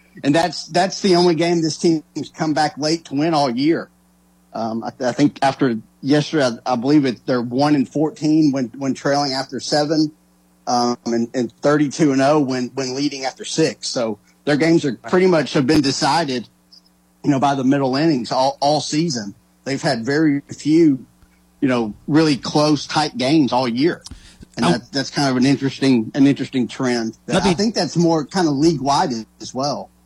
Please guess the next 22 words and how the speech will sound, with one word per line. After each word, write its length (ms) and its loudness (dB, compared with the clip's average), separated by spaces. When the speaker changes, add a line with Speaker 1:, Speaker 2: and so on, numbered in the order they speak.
Speaker 2:
Let 160 -2
me 60 2
jump 220 0
in 120 0
here. 200 2
You 140 4
wanted 240 2
the 120 4
R 140 4
P 200 -2
I, 120 -2
the 100 -4
latest 300 -4
R 120 0
P 180 -4
I. 80 -2
You 140 -2
mentioned 340 -4
it 80 -6
just 180 -6
moments 320 -4
ago. 320 0